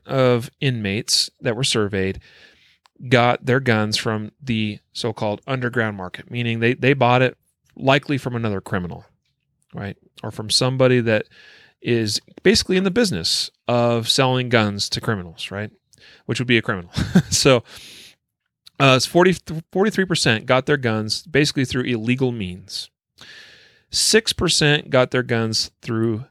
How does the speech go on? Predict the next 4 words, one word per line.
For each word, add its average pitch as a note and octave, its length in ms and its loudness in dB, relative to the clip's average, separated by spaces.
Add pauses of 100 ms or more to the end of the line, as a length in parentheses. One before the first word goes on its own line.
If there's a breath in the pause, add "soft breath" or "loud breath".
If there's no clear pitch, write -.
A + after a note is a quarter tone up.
(120)
theft. - 600 -2 (1500 loud breath)
About B2+ 400 2
ten A#3 480 2
percent G#2 580 0